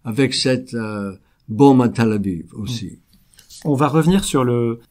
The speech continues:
Speaker 2: dix-neuvième congrès du Parti communiste
Speaker 1: Oui.
Speaker 2: en octobre mille neuf cent cinquante-deux, parce que après la Seconde Guerre mondiale, Staline va renforcer son despotisme. Il ne va pratiquement plus consulter le Politburo. Et alors qu'au départ, les congrès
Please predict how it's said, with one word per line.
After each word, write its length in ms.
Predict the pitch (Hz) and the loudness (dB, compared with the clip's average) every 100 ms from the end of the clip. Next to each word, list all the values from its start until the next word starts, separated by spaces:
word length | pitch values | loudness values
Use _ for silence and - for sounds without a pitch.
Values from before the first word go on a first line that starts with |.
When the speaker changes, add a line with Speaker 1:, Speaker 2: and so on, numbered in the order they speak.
| - | -6
Speaker 2:
dix-neuvième 540 | 127 139 143 131 139 | 0 4 4 4 0
congrès 520 | 139 143 131 143 147 196 | 2 2 2 0 -2 -6
du 180 | 160 117 | -4 -2
Parti 300 | 123 120 127 | -2 -2 -4
communiste 480 | 127 120 147 139 90 | -2 4 6 6 2
Speaker 1:
Oui. 60 | - | -2
Speaker 2:
en 80 | 123 | 0
octobre 400 | 123 147 123 123 | 0 0 2 2
mille 140 | 131 | 2
neuf 120 | 127 | 2
cent 140 | 123 131 | 0 -2
cinquante-deux, 560 | 127 120 127 127 175 196 _ - - _ _ _ | -2 -4 -2 -2 -2 -6 _ -20 -20 _ _ _
parce 160 | - 127 | -6 -2
que 180 | 143 - - | -4 -4 -4
après 300 | - - 175 | -4 2 2
la 80 | |
Seconde 320 | 147 165 143 131 | 2 2 4 4
Guerre 160 | 139 | 2
mondiale, 540 | 135 131 127 156 175 123 | 2 2 2 0 0 0
Staline 420 | - 135 127 156 | -2 -2 2 2
va 140 | 123 | 2
renforcer 680 | 117 117 139 135 - - 139 | 2 0 0 -2 -4 0 0
son 340 | 139 - 117 | 0 -6 -6
despotisme. 760 | 110 123 - 123 123 170 170 113 - _ - | -4 -4 -4 -6 -4 -6 -4 -8 -12 _ -2
Il 180 | 147 135 | 2 4
ne 80 | |
va 200 | 123 127 | 2 0
pratiquement 560 | 120 - - 147 143 135 | -2 -2 -2 0 0 0
plus 220 | 135 156 | 2 0
consulter 560 | 143 - 127 139 117 135 | 0 -2 -2 -2 0 0
le 100 | 117 | 0
Politburo. 600 | 123 123 117 117 117 190 - - _ _ - | 0 -2 0 -2 -2 -6 -12 -20 _ _ 2
Et 220 | 156 185 | 4 4
alors 280 | - 139 147 | 4 0 0
qu'au 220 | 151 139 | 2 4
départ, 480 | 143 147 151 156 139 | 4 4 2 0 0
les 140 | 120 | -2
congrès 560 | 123 139 135 127 139 143 | 0 2 2 2 -2 -6